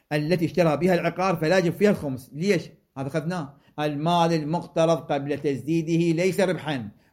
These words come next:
وإن كان ملكاً، لأنها، يعني القيمة الأساسية، قرض، ولا يجب الخمس في القرض إلا إذا سدده. إذن المية مليون اللي بالبيت ما تخمس. وأما بالنسبة لارتفاع القيمة، المية الثانية للعقار،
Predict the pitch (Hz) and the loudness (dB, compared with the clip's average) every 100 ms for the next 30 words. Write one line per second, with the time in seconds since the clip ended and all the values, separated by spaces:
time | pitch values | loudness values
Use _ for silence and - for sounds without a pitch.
0 | - 170 190 165 160 208 175 135 135 110 | -8 -6 -4 -2 -2 0 -2 -4 -8 -10
1 | 101 _ _ - 156 190 190 147 139 127 | -12 _ _ -6 -2 0 0 0 -2 -2
2 | 151 175 180 196 208 - 123 127 113 139 | 0 0 2 2 0 -4 -6 -6 -4 -4
3 | 135 139 131 151 151 170 165 117 - _ | -4 -4 -2 -4 0 2 2 0 -10 _
4 | - 156 127 135 156 170 160 151 151 156 | -20 -10 -6 -2 2 2 2 0 0 -2
5 | 139 143 131 156 175 170 202 180 143 127 | -2 -4 -4 0 0 0 -2 -2 -2 -2
6 | 170 208 165 131 127 120 123 123 120 120 | 0 0 0 -4 -4 -4 -2 -2 -4 -8
7 | _ _ _ 185 156 - 156 147 196 202 | _ _ _ -4 -4 -4 -8 -4 -4 -4
8 | 175 156 147 143 127 135 135 180 170 196 | -4 -4 -4 -2 -4 -4 -4 -4 0 2
9 | 214 - - _ 196 165 135 147 135 120 | 2 0 -20 _ -4 -4 -4 -6 -6 -6
10 | 117 117 - _ - 147 185 220 214 180 | -6 -8 -12 _ -12 -4 -2 0 0 0
11 | 165 180 160 156 143 156 156 147 147 143 | 0 -2 0 0 -2 0 0 0 -2 -2
12 | 131 131 135 139 139 139 139 120 113 104 | -2 -4 -4 -2 -2 -2 -4 -4 -4 -8
13 | - 147 131 131 123 - | -8 -6 -4 -4 -6 -8